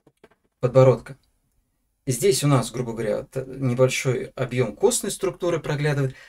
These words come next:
а дальше своё начало берёт именно нижнечелюстной жировой пакет.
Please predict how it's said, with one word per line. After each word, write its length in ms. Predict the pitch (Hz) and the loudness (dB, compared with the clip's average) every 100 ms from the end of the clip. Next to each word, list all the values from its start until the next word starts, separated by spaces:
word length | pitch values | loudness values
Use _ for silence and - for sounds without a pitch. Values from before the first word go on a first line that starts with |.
| _ - | _ -4
а 180 | 135 131 | 0 2
дальше 500 | 117 151 175 160 131 | 2 -2 -2 -4 -4
своё 260 | - 123 120 | -4 -4 -4
начало 340 | 117 143 135 | -2 -2 -2
берёт 280 | 131 131 - | 0 0 0
именно 220 | 139 135 | 0 2
нижнечелюстной 1080 | 131 135 127 123 - 131 127 - 127 120 - _ _ _ _ - | 4 2 0 -4 -4 -6 -6 -2 0 0 -4 _ _ _ _ -12
жировой 560 | 131 123 107 101 127 127 | -4 -4 -4 -2 -2 -2
пакет. 500 | - 110 - 101 | -6 -12 -10 -12